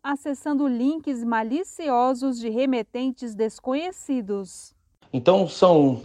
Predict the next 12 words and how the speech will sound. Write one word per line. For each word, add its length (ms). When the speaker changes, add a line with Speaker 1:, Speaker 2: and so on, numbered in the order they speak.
Speaker 2:
e-mails, 880
mensagens 680
de 100
texto, 840
WhatsApp, 880
com 220
links 640
maliciosos 1040
e, 320
através 640
desses 460
links, 640